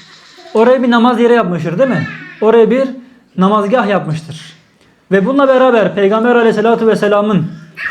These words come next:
Mescid-i Nebevi'de yapmış olduğu en önemli eylem-, eylemlerden bir tanesi nedir sizce?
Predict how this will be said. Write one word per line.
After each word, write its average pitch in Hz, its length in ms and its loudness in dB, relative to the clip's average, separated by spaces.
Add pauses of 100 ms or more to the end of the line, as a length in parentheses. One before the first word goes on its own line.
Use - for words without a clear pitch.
(340)
Mescid-i 196 440 0
Nebevi'de 226 500 2 (460)
yapmış 214 400 -2
olduğu 208 320 2
en 233 180 0
önemli 240 300 0
eylem-, 208 460 -2
eylemlerden 214 640 -2
bir 202 60 -6
tanesi 226 340 -2
nedir 247 180 0
sizce? 175 380 -2